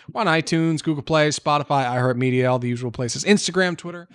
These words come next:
You can check out our website, mail, uh, we can check out our website, off script film review dot com, or you can email us correspondence about the show, maybe some things you liked, some things you didn't,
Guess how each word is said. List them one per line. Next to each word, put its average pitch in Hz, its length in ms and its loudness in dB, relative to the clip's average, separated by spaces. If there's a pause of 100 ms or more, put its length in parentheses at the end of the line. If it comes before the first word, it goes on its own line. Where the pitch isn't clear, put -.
(120)
You - 80 -20
can 143 100 0
check 175 140 0
out 180 60 2
our 165 100 2
website, 165 540 0
mail, 160 300 2
uh, 139 260 2
we 147 160 -4
can 175 100 -4
check 214 160 -2
out 226 80 0
our 214 100 2
website, 208 400 0
off 175 180 2
script - 220 -2
film 190 180 2
review 175 200 -4
dot 180 280 0
com, 185 280 0
or 196 140 -2
you 208 140 0
can 190 140 -2
email 208 440 0
us 190 140 0
correspondence 196 960 -2
about 156 300 0
the 147 80 -4
show, 143 420 0
maybe 135 260 -2
some 127 200 -8
things 135 240 -10
you 131 80 -10
liked, 208 260 -6
some 131 140 -6
things 123 200 -10
you 117 80 -14
didn't, 196 300 -10